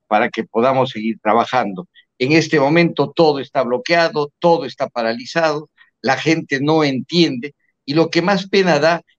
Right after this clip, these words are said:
es que hasta este momento no hay una decisión política para que se mantenga y pueda haber el orden. Estamos organizando algunas,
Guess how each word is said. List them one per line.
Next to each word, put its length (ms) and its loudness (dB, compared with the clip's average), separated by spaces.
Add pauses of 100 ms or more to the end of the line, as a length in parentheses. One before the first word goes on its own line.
(140)
es 160 -8
que 140 -8
hasta 260 -2
este 260 0
momento 520 -2
no 80 -2
hay 140 0
una 180 0
decisión 680 -6
política 640 -4 (360)
para 260 0
que 300 -4 (280)
se 180 -4
mantenga 720 0
y 120 -14
pueda 260 0
haber 180 2
el 160 -2
orden. 340 -2
Estamos 460 -6
organizando 800 -4 (340)
algunas, 560 0